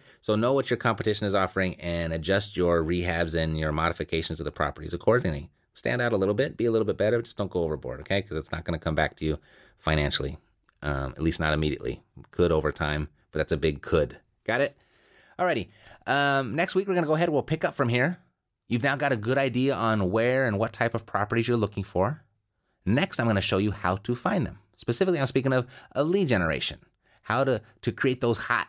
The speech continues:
leads, okay? Oh, but wait. Uh, next week, I've got that super special guest for you next week. And I've also got the, the video testimonial awards for you, too.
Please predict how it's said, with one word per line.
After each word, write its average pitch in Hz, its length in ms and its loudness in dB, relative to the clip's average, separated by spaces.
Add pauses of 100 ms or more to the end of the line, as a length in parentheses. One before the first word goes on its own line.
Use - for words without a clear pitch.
(100)
leads, 98 500 -2 (300)
okay? 147 340 2 (1200)
Oh, 127 220 0 (220)
but 110 100 2
wait. 101 300 0 (760)
Uh, 78 400 0 (1300)
next - 260 -10
week, - 360 -8
I've 80 80 -8
got 95 200 0
that - 140 0
super 123 460 2
special - 520 2
guest 90 360 -2
for - 140 -6
you 76 120 -2
next - 300 -6
week. - 320 -12 (720)
And 90 60 0
I've 98 60 2
also 123 180 0
got 107 180 0
the, 90 160 2 (240)
the 87 80 -2
video 104 360 2
testimonial 92 680 0
awards 76 320 2
for - 160 -2
you, 69 140 -2
too. 69 340 -4